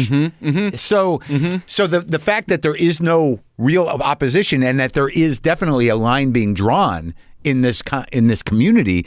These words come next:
Speaker 2: and in comedy is, is disconcerting. Be-,
Speaker 1: Yeah.
Speaker 2: uh, uh,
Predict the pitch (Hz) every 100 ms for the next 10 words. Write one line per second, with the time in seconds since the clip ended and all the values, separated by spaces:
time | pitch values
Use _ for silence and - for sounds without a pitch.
0 | - 117 123 110 - 196 220 107 98 -
1 | - - - 151 170 160 143 160 - 123
2 | - 196 104 64 - - - - 135 151
3 | 127 - 156 156 143